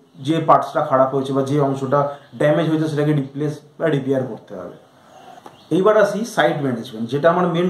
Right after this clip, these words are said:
টপিক ছিল, সাইট ম্যানেজমেন্ট। সাইট ম্যানেজমেন্ট আগের যে প্রসেসগুলো বললাম, এই প্রসেসগুলোর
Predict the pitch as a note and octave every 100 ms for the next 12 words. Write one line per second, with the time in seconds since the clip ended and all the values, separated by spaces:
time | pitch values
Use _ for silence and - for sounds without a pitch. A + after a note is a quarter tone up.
0 | - C#3 E3 - B2+ B2 F#3+ B2+ C3 B2
1 | A#2 G#2+ C#3+ G3 - - - - - C#3
2 | F3 F#3 F#3+ F3+ F#3+ G3+ G3 - _ _
3 | _ - D3+ D#3+ F#3+ G3 E3+ D3+ E3+ G3
4 | F#3+ F3+ E3+ F#3+ - F3 E3+ E3 D3+ D#3+
5 | D3+ F3+ F#3 F#3+